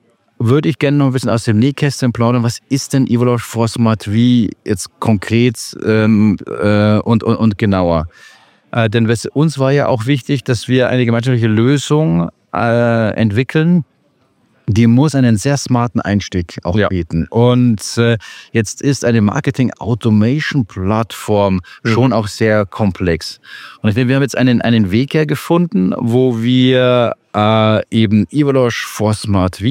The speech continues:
Speaker 1: oder Evolush, ähm, an, an Smart V, äh, nativ integrieren, äh, und wo man schlussendlich dann das ganze Thema mal E-Mail-Marketing als leichten Einstieg eben sehr, also webbasiert,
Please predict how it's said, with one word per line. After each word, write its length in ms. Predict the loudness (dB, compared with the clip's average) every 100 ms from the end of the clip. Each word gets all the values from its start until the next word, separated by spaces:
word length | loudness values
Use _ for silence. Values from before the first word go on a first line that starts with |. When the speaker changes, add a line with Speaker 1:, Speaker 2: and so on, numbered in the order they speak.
| 0
Speaker 1:
oder 120 | 0
Evolush, 760 | 0 0 0 0 0 -2 -2
ähm, 360 | 0 2 2 2
an, 120 | 0
an 160 | 0 -2
Smart 300 | 0 -2 0
V, 80 | 0
äh, 640 | 0 0 -2 -4 -2 -2 0
nativ 800 | 0 0 -4 -4 -4 -4 -10 _ _ -4
integrieren, 960 | -2 0 -2 -4 -2 0 2 2 2 0 _ _ _ _ _ _ -8
äh, 720 | -2 0 2 2 2 2 0 -2 0
und 420 | 2 2 -2 -10 _ _ -6
wo 240 | 0 2
man 320 | 2 0 -2
schlussendlich 400 | -4 -4 0 0
dann 160 | 0 -2
das 140 | -2
ganze 280 | -2 -4 -4
Thema 260 | -4 0 0
mal 140 | 0
E-Mail-Marketing 680 | 0 0 2 0 -2 -4 -2
als 200 | 0 -2
leichten 360 | -2 -4 -2 -4
Einstieg 760 | -2 -2 -2 0 0 0 -8 _ -4
eben 320 | 0 2 0
sehr, 280 | 0 -2 0
also 280 | -2 -2
webbasiert, 880 | -2 -2 -2 -4 -4 0 2 2 -2